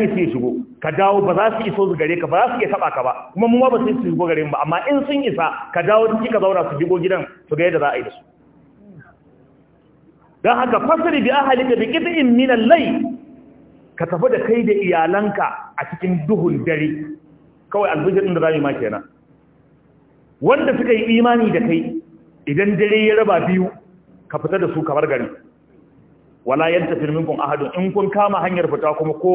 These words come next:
waiwayowa kar ku yi. Ka'idar kenan. Duk wanda ya waiwayo, za a haɗa da shi. Da haka, ku yi gaba kawai.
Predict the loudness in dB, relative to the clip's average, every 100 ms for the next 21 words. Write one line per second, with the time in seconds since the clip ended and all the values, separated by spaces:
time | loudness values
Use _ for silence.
0 | 4 4 2 2 0 -2 -4 -10 -12 _
1 | _ -20 -20 -20 -14 -2 0 0 0 -2
2 | -4 -6 -8 -14 _ _ _ _ _ 2
3 | 6 6 6 4 4 4 6 4 4 0
4 | 0 0 -2 -4 -6 -16 -20 _ _ _
5 | _ -20 _ _ _ _ -2 -2 -2 -2
6 | -2 -2 -2 0 6 6 4 -2 -6